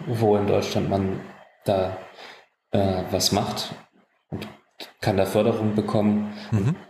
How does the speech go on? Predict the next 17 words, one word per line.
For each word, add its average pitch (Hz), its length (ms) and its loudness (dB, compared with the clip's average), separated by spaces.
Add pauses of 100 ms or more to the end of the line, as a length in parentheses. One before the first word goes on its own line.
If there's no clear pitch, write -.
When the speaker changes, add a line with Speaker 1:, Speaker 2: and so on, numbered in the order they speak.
(320)
Speaker 1:
da 95 180 2
hab 98 80 0
ich 98 100 2
schon 110 140 2
das 110 160 4
Gefühl, - 260 2
dass 101 200 2
das - 480 0 (500)
flächendeckend 104 840 0
gut 104 180 0
verteilt 104 400 0
ist. - 280 -4 (580)
Da 185 100 4
ist 110 160 4
aber 101 140 2
vielleicht 98 360 0
wahrscheinlich, 101 640 0